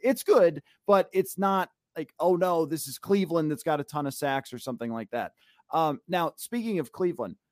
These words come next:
this would be the worry about facing Dallas. So we just talked about how the offense showed they can do it,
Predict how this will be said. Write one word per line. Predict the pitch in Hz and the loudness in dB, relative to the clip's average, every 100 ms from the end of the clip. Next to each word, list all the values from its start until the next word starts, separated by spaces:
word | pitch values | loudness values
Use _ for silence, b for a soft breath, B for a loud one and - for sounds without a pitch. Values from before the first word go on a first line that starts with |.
| _ | _
this | - 240 226 | 2 2 2
would | 226 175 | -2 0
be | 180 165 151 135 127 _ _ _ _ | 2 2 2 -2 -8 _ _ _ _
the | 151 | 2
worry | 135 170 226 175 - _ _ 131 | 4 6 4 4 -4 _ _ -6
about | 131 139 107 - _ _ _ | -2 0 -2 -6 _ _ _
facing | 165 147 127 | -2 -2 -2
Dallas. | 123 107 73 | -4 -4 -6
So | - | -6
we | 143 | -2
just | 196 214 | -2 2
talked | 190 180 151 | 2 2 0
about | 156 | 0
how | 143 135 | 0 0
the | 147 | 2
offense | 165 170 165 - | 2 2 -4 -2
showed | 151 143 | -2 0
they | 135 | -2
can | 131 | -2
do | 123 143 | -2 0
it, | 131 | 0